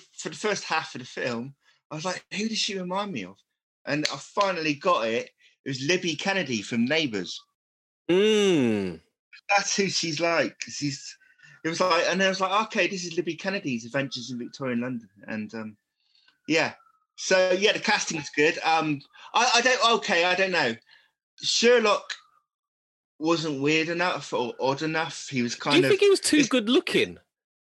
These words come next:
Speaker 2: and too
Speaker 1: Yeah, this
Speaker 2: buff?
Speaker 1: is the, the most kind of suave, kind of lady killer s-, Holmes I've seen.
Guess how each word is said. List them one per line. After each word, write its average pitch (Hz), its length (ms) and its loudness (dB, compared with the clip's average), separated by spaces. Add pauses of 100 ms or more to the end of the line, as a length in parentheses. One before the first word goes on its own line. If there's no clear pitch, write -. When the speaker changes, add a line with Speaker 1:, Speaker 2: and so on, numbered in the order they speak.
Speaker 2:
and 190 160 0
too - 140 4
Speaker 1:
Yeah, 240 200 4
this 247 240 4
Speaker 2:
buff? - 20 -2
Speaker 1:
is 240 80 -12 (120)
the, 208 100 0 (540)
the 214 80 -2
most 196 300 2
kind 190 180 2
of 165 80 2
suave, 175 800 2
kind 151 300 0
of 135 120 4
lady 143 320 2
killer 135 280 0
s-, - 160 -4 (140)
Holmes 131 360 2
I've 120 160 0
seen. 110 400 -2